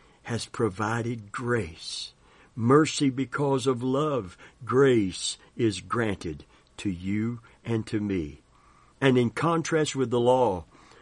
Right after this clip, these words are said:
the word grace refers to the unmerited favor,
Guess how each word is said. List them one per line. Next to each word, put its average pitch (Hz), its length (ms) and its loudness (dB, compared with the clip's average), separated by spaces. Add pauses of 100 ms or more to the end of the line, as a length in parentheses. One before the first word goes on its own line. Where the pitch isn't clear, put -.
(200)
the 120 100 0
word 117 300 4
grace 127 440 4
refers 120 480 2
to 120 160 0
the 117 220 -2
unmerited 156 920 0
favor, 87 560 -4